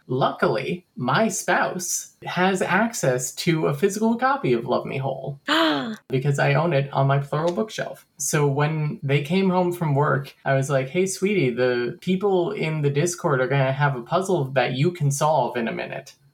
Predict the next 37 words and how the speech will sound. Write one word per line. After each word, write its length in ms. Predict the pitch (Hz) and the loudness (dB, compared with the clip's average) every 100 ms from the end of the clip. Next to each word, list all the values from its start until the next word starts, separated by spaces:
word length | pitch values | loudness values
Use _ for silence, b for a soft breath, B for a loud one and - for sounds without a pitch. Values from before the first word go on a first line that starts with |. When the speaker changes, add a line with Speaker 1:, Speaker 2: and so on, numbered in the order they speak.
| - | -2
Speaker 1:
Only 320 | 156 175 175 | 2 2 4
you 120 | 151 | 4
Speaker 2:
<gasps> 160 | 151 139 | 4 4
Speaker 1:
can 160 | 135 | 0
solve." 500 | 123 123 - - - _ | 0 0 0 -6 -18 _
And 120 | - 131 | -2 0
I 60 | |
had 160 | 131 139 | 2 0
to 120 | 139 | 0
ask 320 | 123 127 135 - | -2 -2 -4 -2
them 400 | 131 117 110 110 | 0 0 -2 -4
to, 100 | - | -4
like, 240 | 117 107 107 | -2 -2 -2
"Hey, 220 | 127 110 | -2 -2
can 180 | - 120 | -4 -4
you 100 | 117 | -2
just 240 | 120 113 | -2 -4
do 160 | - 113 | -2 0
this?" 400 | 120 131 - - _ | 0 -2 -4 -10 _
So 240 | - - 143 | -10 -2 0
they 140 | 233 | 2
did. 280 | 269 - 143 | 2 -2 -2
So 120 | - | -6
thank 240 | - 147 143 | 0 0 0
you 80 | 147 | 0
to 60 | |
Mads. 640 | 139 - 143 - - - _ _ | 0 -2 -6 -6 -6 -8 _ _
I 100 | 120 | -4
love 200 | 120 117 | -2 -4
you. 80 | - - | -10 -8
Speaker 2:
So 160 | - | -4
that 200 | 247 269 | 0 0
little 500 | 247 269 269 208 190 _ | 0 0 0 0 -4 _
poem 320 | - 262 233 | -2 0 2
at 100 | 202 | 0
the 140 | 214 185 | -2 -2
end, 420 | 175 165 185 | 0 -2 -6